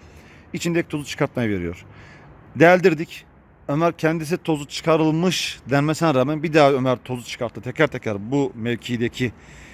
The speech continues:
e, filiz ekimlerinden bahsediyorum. Bu tozlar çıkarıldıktan sonra Ömer teker teker, teker kendisi, e, o kimyasal dübeli içerisine sıktı ve kendisi o,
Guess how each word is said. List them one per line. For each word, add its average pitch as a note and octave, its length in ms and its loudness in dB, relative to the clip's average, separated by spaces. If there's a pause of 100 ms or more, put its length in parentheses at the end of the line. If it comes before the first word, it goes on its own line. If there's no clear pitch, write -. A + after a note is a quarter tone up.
(160)
e, A2+ 220 -2
filiz C#3+ 260 0
ekimlerinden C3 520 0
bahsediyorum. A2+ 500 -4 (880)
Bu D3 100 -4
tozlar D#3+ 320 4
çıkarıldıktan C#3+ 520 -2
sonra B2+ 300 -4
Ömer C#3+ 240 0
teker D3 280 -4
teker, C#3+ 240 -2 (180)
teker D#3 320 -4
kendisi, C3+ 540 0 (540)
e, B2 320 4
o C#3 220 4 (300)
kimyasal C3+ 480 0
dübeli C3+ 240 2
içerisine A#2+ 340 -4
sıktı D3+ 400 -4
ve D#3+ 140 2 (240)
kendisi C3+ 460 -2
o, D#3 280 4